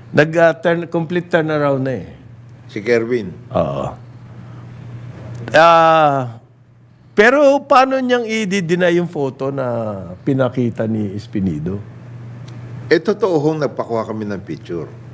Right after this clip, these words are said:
Speaker 2: Nagkataon, at the time.
Speaker 1: Eh, hindi lang yun ang picture na kasama niya, ang mga drug lords. Meron pang inilabas, si Kalida naman noon,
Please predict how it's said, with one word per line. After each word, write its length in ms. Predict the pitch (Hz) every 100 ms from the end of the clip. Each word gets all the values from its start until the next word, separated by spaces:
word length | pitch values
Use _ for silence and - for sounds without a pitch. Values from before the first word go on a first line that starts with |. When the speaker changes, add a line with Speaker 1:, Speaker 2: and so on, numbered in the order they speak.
| - - - -
Speaker 2:
Nagkataon, 880 | - 147 - 202 - 156 104 92 90 - - -
at 140 | 110
the 120 | - 123
time. 400 | - 87 71 -
Speaker 1:
Eh, 140 | 202
hindi 300 | 269 262 247
lang 220 | 269 247 247
yun 180 | 247
ang 160 | 240 240
picture 400 | 240 208 175 196
na 80 | 196
kasama 440 | 208 196 196 185
niya, 340 | 190 147 98 110
ang 100 | 143
mga 120 | 160 156
drug 240 | 160 160
lords. 480 | 156 220 226 - - - - -
Meron 480 | - 180 240 262 262
pang 240 | - 175 190
inilabas, 680 | 208 214 220 220 156 120
si 100 | -
Kalida 540 | 147 156 160 190 202 220
naman 440 | 247 262 160 165
noon, 500 | 226 240 160 127 139